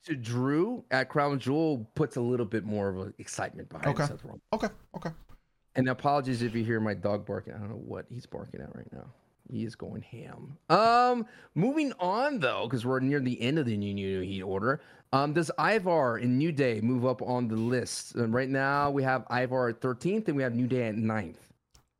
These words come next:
Speaker 2: Just, I almost think they should just be one. New Day and Ivar. They're just so good. They should be side by each. I th-, I think Ivar should be above them now.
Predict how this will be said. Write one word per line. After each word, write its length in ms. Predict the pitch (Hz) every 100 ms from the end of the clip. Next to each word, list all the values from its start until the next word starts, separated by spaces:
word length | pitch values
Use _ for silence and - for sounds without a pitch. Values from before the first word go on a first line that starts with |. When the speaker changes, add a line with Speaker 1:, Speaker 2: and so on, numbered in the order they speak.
| _ - - 190
Speaker 2:
Just, 360 | 160 294 - 143 - - - -
I 140 | 220 330
almost 340 | 359 294 -
think 200 | 220 214
they 100 | 214
should 200 | - 175
just 220 | 170 147
be 120 | 165 151
one. 600 | 131 131 113 98 98 135
New 220 | 190 214
Day 280 | 202 202 175
and 100 | 156
Ivar. 520 | 143 135 123 113 117
They're 140 | 160
just 240 | 202 202 -
so 300 | 202 202 226
good. 220 | 170 170
They 80 | 160
should 220 | 160 226
be 220 | 233 220 - - -
side 380 | - 151 196
by 140 | 170 165
each. 280 | 156 165 160
I 80 |
th-, 160 | 147 - - _ -
I 180 | 208
think 280 | 240 226 190
Ivar 400 | 127 165 165 165
should 200 | - 147
be 120 | 143
above 400 | 127 107 120 143
them 160 | 160 190
now. 300 | 202 226